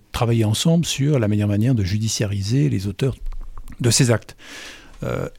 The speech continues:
et nous avons aussi, euh, pris des initiatives pour relancer des mécanismes d'enquête. Euh, et donc, ça, ça conduit à, à un mécanisme de, euh, l'en-,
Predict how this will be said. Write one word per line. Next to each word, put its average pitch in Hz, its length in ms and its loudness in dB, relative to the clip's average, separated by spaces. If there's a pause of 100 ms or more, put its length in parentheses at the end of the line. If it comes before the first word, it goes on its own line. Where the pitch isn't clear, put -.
(100)
et 151 100 6
nous 139 200 10
avons 127 180 10
aussi, 123 440 2
euh, 101 100 -4
pris - 240 2
des 113 160 4
initiatives 117 400 0
pour 131 360 2
relancer 135 800 2 (120)
des 110 140 0
mécanismes 110 760 -2
d'enquête. 113 560 -2 (600)
Euh, 104 100 -4
et 117 160 0
donc, 135 420 2
ça, 107 280 -4
ça 107 180 -2
conduit 170 460 2
à, 107 220 0
à 113 640 -6
un - 20 -8
mécanisme 120 720 2 (480)
de, 104 220 2
euh, 120 440 4
l'en-, 104 220 -2